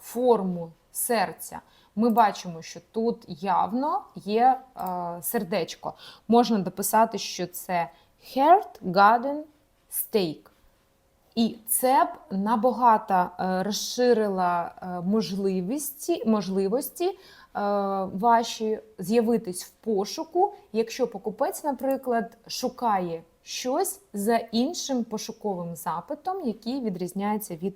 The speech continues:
Plant Steak. Тому, е, але ще, знаєте, я б, щоб тут хотіла сказати, що я б навіть не Plant Steak, е, використовувала, а одразу написала міні Plant Steak. Це буде найточнішим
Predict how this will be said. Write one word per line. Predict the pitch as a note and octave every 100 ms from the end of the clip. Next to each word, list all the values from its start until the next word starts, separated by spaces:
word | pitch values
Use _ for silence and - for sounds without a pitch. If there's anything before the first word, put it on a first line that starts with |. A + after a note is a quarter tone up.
| -
Plant | F#3 F#3
Steak. | - - D#3 - - - - - - - - - _ _ _
Тому, | D4 D#4+ B3+ E3+ -
е, | - G3+ F#3+ F#3 F#3 F#3
але | - B3 C#4
ще, | A3+ C#4+
знаєте, | C4 E4 D#4+
я | G#3+
б, | G#3+
щоб | - F#3
тут | - G#3+
хотіла | - G#3 G#3
сказати, | G3+ - G#3 B3+ B3+
що | G3+ - G#3+ G3+
я | G3+ A#3
б | A#3+
навіть | A3 G#3 F#3+ -
не | G#3
Plant | G#3 C4+ E4
Steak, | - - G#3+ F#3+ _ -
е, | F#3+ F#3 F3+ F3+
використовувала, | F3 F#3+ G#3+ G#3 - F#3 E3 E3+ -
а | F#3+
одразу | G3+ G3 G#3+ G3+
написала | F#3 F3 F#3 - F#3+ F3
міні | E3+ G3+ A#3 G#3 F3+ D#3+ -
Plant | G#3 F3+ E3+
Steak. | - - C#4+ F4 G4 - - _ _
Це | - A#3+ G#3+ F#3+ - _ -
буде | F3 F#3+ F#3+ - _ _ _ -
найточнішим | G#3+ A#3+ C4+ - A#3+ - - G#3+ G3+ D#3+ - E3